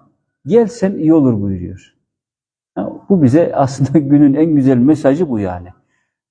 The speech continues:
Hocam şimdi bizim ezanı duymadığımız bir yer var mı? Duyuyoruz. İşte yokuş iniyoruz, yokuş çıkıyoruz, sabah şöyle oluyor, böyle, o bahane bitmez yani. O yüzden şeytan ve nefsin bahanelerine aldanmadan çok büyük kazanımlar olan özellikle bu iki namaza,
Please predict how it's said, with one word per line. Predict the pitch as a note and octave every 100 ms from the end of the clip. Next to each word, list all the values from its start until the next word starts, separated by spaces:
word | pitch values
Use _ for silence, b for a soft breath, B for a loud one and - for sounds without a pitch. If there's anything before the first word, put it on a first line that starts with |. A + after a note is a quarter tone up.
| -
Hocam | D#3 F3+
şimdi | - D#3+
bizim | F3 F3 F3+
ezanı | C#3+ C#3+ F3 C#3
duymadığımız | D#3+ F3 E3+ F3+ E3+ D3
bir |
yer | F3+
var | D#3+ B3
mı? | E3+ F#2+ - _ _ _ _ _ _ _ A#2
Duyuyoruz. | C#3 F#3+ A#2 F2 - - _ _ _
İşte | D#3 G#3
yokuş | G#3 G3+ G#3 -
iniyoruz, | A3 A3 A3 G#3
yokuş | G3+ F#3 G3+
çıkıyoruz, | - G3+ G#3+ A3 G3+
sabah | - G3 G#3
şöyle | F#3+ G3+ A3 A3+
oluyor, | A3 A3+ F#3+
böyle, | G#3 A3+
o | A3 G#3+ A3
bahane | G3+ G#3 G#3+ D3+
bitmez | D#3 - G3 A2+
yani. | F#2 F2+ F2 - _ _ _ _
O | B3
yüzden | G#3+ D3+
şeytan | B2+ - F#3+ F#3+ G#3 F3
ve | C#3+
nefsin | F3+ D#3 - G3
bahanelerine | F3 D#3+ D#3+ D3 C#3 B2
aldanmadan | A#2 D3+ D3+ F3+ D#3 A#2+ B2 A3+ b b b b b _
çok | - G3+ -
büyük | D#3+ A3
kazanımlar | - D3 D3 C#3 B2 B2+
olan | D3+ G#3 -
özellikle | D#3+ C#3+ E3+ F#3 - - C#3
bu | C3+
iki | B2+ - A#2
namaza, | G#2+ G#2+ D3+ G#3+ G#3+